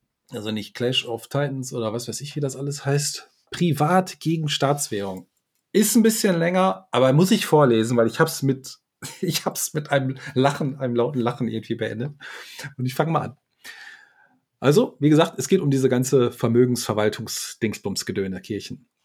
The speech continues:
Auf diese Weise spiegeln sich im Bitcoin die großen gesellschaftlichen Auseinandersetzungen der Gegenwart wider.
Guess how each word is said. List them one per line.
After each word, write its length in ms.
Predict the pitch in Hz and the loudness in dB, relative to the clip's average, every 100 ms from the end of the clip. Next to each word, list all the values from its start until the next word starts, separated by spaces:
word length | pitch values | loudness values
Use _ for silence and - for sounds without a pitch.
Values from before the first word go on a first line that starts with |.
| - | -8
Auf 100 | - | -4
diese 280 | - 254 269 | 2 4 6
Weise 540 | 160 135 160 190 208 208 | 6 4 4 4 4 0
spiegeln 680 | - - 175 196 220 214 165 | -6 -6 -2 2 2 2 2
sich 340 | 151 175 - | -2 -4 -6
im 160 | 160 147 | -2 0
Bitcoin 600 | 208 - - 180 170 160 | 0 0 0 0 2 2
die 100 | 131 | 0
großen 560 | 131 196 285 - 208 | 2 2 2 0 0
gesellschaftlichen 880 | 170 131 170 247 - 196 - 190 180 | 0 0 0 0 2 -2 0 -2 -2
Auseinandersetzungen 1200 | 175 180 185 180 190 175 143 160 - 170 160 160 | -4 -2 0 0 0 0 0 -2 -4 -4 -2 -2
der 140 | 147 120 | -2 0
Gegenwart 580 | 127 123 107 95 92 | 0 0 -2 -4 -8
wider. 280 | - 95 - | -14 -14 -16